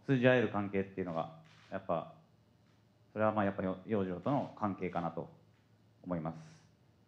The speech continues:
えー、本当に、ね、もう、「あ、あいつ喋ってへんな」とは思ってたので、まあ、今来てくれて、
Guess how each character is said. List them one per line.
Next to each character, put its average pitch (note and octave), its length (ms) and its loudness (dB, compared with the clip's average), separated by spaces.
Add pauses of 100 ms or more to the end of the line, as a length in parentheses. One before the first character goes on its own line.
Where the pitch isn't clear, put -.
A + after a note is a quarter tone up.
(240)
え F2+ 60 -4
ー、 F#2 80 0
本 G2 140 2
当 G2 80 0
に、 F#2+ 300 2 (680)
ね、 F#2 240 -6 (200)
も F#2 360 -4
う、 A2+ 40 2 (200)
「あ、 - 0 -
あ A#2+ 60 0
い - 20 -4
つ - 100 -12
喋 D3 200 4
っ - 20 -12
て D3+ 80 4
へ C#3 80 8
ん A2 60 4
な」 A2 100 6
と G#2 120 2
は F2+ 60 6
思 G2 140 2
っ F#2+ 100 -2
て G#2+ 100 6
た F#2+ 120 6
の F#2 140 2
で、 B2+ 580 6 (580)
ま D#2+ 420 0
あ、 - 40 -16 (400)
今 G2+ 120 2
来 G2+ 60 -8
て G#2+ 140 4
く G2+ 80 4
れ F#2 80 8
て、 - 340 -2